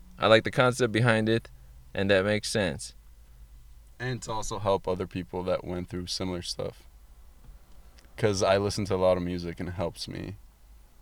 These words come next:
Speaker 2: cope with the stuff I'm going through.
Speaker 1: Who is one person you have listened to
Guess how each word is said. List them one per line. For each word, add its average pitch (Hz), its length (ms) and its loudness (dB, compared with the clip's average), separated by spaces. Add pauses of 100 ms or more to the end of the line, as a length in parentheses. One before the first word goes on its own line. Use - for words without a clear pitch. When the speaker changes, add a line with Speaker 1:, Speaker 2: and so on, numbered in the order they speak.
Speaker 2:
cope 101 260 -2
with 95 120 -6
the 98 60 -4
stuff - 260 -6
I'm 92 120 -8
going 90 260 -8
through. - 220 -12 (2000)
Speaker 1:
Who 139 160 10
is 127 160 6
one 139 540 6 (220)
person 143 640 6 (240)
you 127 200 6
have 131 200 8
listened 131 460 2
to 147 680 2